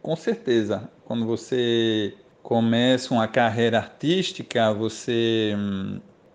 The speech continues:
é como jogar na, na Mega Sena, né? Você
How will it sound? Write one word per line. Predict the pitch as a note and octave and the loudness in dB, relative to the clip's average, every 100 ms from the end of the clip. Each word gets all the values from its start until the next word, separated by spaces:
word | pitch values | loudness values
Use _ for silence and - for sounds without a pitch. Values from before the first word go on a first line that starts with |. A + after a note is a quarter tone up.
| - - | -10 -6
é | D3 | -2
como | G#3+ F#3+ | -2 2
jogar | E3 D#3+ D#3 | 4 4 4
na, | D3 C3 A#2+ | 4 4 4
na | A#2+ A#2 G#2+ G2+ F#2+ G2 G2 A2 | 2 2 2 2 0 -4 -8 -8
Mega | G#2+ A2 G#2+ G2 | -6 -4 0 -2
Sena, | - A#2 C3+ A2+ | -2 -4 -2 -2
né? | G#2+ D3 | -2 -2
Você | C3+ A2 - G#2+ G2+ F#2+ F#2 G2 - | -4 -6 -4 -2 0 0 -2 -4 -10